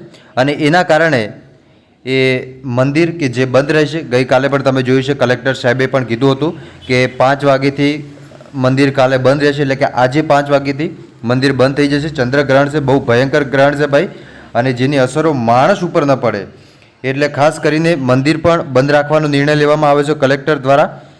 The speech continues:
હવે મિત્રો વાત કરવામાં આવે તો અંબાજી ખાતે એટલો બધો વરસાદ પડ્યો, ખાલી અંબાજી નહીં, એના ગ્રામ્ય વિસ્તાર હોય કે પછી ગુજરાતના કોઈ પણ તાલુકામાં તમે જોતા હશો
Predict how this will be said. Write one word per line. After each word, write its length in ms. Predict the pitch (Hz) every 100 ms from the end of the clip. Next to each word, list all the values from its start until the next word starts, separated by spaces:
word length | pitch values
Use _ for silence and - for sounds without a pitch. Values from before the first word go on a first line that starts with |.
| _ - -
હવે 180 | 139 190
મિત્રો 280 | 202 196 208
વાત 240 | 180 180
કરવામાં 300 | 190 190 185
આવે 140 | 175 180
તો 120 | 185
અંબાજી 440 | 147 147 165 170
ખાતે 240 | 175 156 160
એટલો 220 | 147 165
બધો 220 | 151 156
વરસાદ 360 | 131 117 147 143
પડ્યો, 180 | 113 101
ખાલી 240 | 117 147
અંબાજી 340 | 139 135 147 147
નહીં, 180 | 113 85 - - - 120
એના 260 | 123 147 143
ગ્રામ્ય 440 | 120 127 165 180
વિસ્તાર 340 | 156 151 160
હોય 140 | 139 143
કે 80 | 147
પછી 220 | 147 151
ગુજરાતના 520 | 135 123 151 151 160
કોઈ 320 | 160 - 185
પણ 420 | 190 - - 196 - -
તાલુકામાં 680 | 139 156 165 160 151 156
તમે 200 | 143 139
જોતા 340 | 139 123 170 143
હશો 240 | 117 113